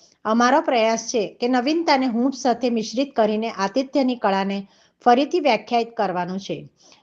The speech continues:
એવી જગ્યાઓ બનાવવાનું છે, જ્યાં મહેમાનોને ખરેખર ઘર જેવો અનુભવ થાય અને વૈભવના શિખરોનો અનુભવ કરે. આતિથ્ય ઉદ્યોગમાં વારસો સ્થાપિત કરવાની અમારી સફરની શરૂઆત છે.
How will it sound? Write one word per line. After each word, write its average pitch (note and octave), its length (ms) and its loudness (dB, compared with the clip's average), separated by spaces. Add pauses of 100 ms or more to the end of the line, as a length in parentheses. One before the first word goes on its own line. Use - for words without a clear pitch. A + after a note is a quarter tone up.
(120)
એવી B3+ 280 6
જગ્યાઓ C4 460 2
બનાવવાનું A3+ 560 -4
છે, A#3+ 420 -4
જ્યાં C4 200 4
મહેમાનોને C4 880 0 (300)
ખરેખર C4 520 2
ઘર A3+ 320 4
જેવો C4 220 0
અનુભવ B3 480 -2
થાય C4+ 300 -6 (260)
અને B3 160 -2
વૈભવના B3 540 2
શિખરોનો A#3+ 600 0
અનુભવ G#3 420 4
કરે. D#3 380 -2 (520)
આતિથ્ય D4+ 520 0
ઉદ્યોગમાં A#3+ 680 2
વારસો A3 400 0
સ્થાપિત A3 520 -4
કરવાની G#3 420 0
અમારી G3+ 400 -2
સફરની G#3 480 -2
શરૂઆત F#3 420 0
છે. C#3 340 -14